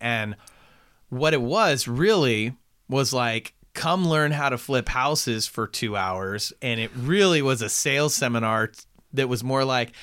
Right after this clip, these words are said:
"Come get pitched to spend three thousand dollars to learn how to flip houses."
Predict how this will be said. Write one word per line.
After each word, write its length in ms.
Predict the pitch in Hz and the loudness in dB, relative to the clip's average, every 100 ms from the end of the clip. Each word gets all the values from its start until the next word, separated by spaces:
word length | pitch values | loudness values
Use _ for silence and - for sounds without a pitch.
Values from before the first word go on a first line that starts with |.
| - - _ | -20 -20 _
"Come 480 | - 165 175 165 131 - | -2 2 4 2 -2 -4
get 320 | 131 127 - | -4 -2 -2
pitched 680 | - 170 170 - - - - | 0 2 2 0 -4 -4 -6
to 100 | 131 | -4
spend 420 | - 135 131 120 | -2 -2 -2 -2
three 260 | 131 135 147 | 0 2 2
thousand 480 | 147 131 131 127 117 | 2 0 0 -2 0
dollars 580 | 165 233 180 135 123 143 | 2 2 2 2 2 2
to 120 | 151 | 0
learn 260 | 139 135 131 | 0 2 2
how 180 | 131 120 | 0 -2
to 60 | 117 | -4
flip 300 | - 123 - | -2 0 0
houses." 640 | 113 104 - 104 95 - | 0 -2 -4 -6 -6 -8